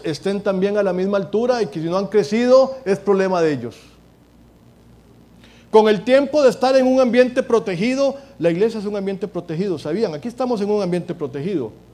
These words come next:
porque aquí nos tratamos de hermano, que Dios lo bendiga, así nos tratamos, ¿verdad? Pero cuando salimos afuera,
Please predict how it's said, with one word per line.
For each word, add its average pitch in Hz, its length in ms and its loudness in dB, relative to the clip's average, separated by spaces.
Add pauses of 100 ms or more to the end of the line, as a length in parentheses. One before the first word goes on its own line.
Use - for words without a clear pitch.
(340)
porque 156 180 -4
aquí 151 160 -6
nos 208 140 -4
tratamos 180 420 -4
de 156 80 -4
hermano, 190 580 -8
que 151 140 -8
Dios 175 160 -4
lo 170 140 -4
bendiga, 220 760 -4 (240)
así 196 200 -10
nos 269 160 -6
tratamos, 170 420 -4
¿verdad? 135 320 -8 (2250)
Pero 143 220 0
cuando 143 280 -2
salimos 220 460 -4
afuera, 143 540 -2